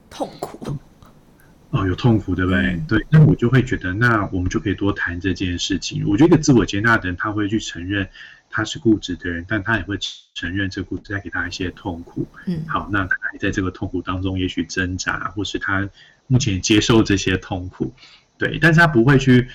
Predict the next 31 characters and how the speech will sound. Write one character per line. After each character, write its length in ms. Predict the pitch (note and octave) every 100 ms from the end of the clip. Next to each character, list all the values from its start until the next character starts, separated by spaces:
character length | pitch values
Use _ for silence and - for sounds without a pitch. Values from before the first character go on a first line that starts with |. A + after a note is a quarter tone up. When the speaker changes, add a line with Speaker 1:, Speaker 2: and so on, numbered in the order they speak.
| - - -
Speaker 2:
呃， 120 | B2+
我 140 | B2
觉 120 | A2
得 60 | D#3+
如 80 | G#3
果 120 | C3
他 160 | A#2+ A#2+
说 240 | C3 A2
，“对， 120 | D3+
我 60 | C3
就 100 | B2+
是 60 | B2+
自 140 | C3
我 120 | G#2+
固 180 | F2+ B2
执 140 | A2 F#2+
的 120 | F#2
人 220 | F2 E2+
啊， 220 | F2+ F2
然 100 | F2+
后 120 | F#2 G2+
那 140 | G#2
之 100 | G2
后 80 | F#2+
怎 100 | -
么 60 |
样？” 100 | F#2
我 80 | F#2
觉 100 | E2+
得 60 | F2+
这， 300 | G#2 G2